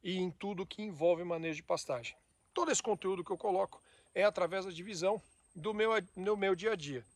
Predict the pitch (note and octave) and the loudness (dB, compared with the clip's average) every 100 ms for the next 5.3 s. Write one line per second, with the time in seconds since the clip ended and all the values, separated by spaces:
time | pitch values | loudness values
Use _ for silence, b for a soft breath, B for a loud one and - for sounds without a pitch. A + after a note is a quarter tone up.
0 | _ - - A#3 G3+ F#3+ - F3 G3+ F#3 | _ -6 -4 -2 0 0 -4 -4 2 2
1 | F#3 b b b - F3 F3 E3+ F3 D#3+ | 2 b b b -2 0 0 -2 -4 0
2 | E3 D#3 D#3+ D#3+ D#3 - F3+ - F3 F3 | 0 0 -6 -8 -6 -2 0 4 4 4
3 | E3 - E3 D#3+ E3 E3 F3 C3+ - - | -2 -2 -2 0 0 0 -4 -12 -8 0
4 | F3+ - F#3 E3+ D#3 - F3+ E3+ F3+ G3+ | 2 2 -6 -8 -10 -12 -12 -8 -6 -6
5 | - F3+ F3 | -4 -2 -2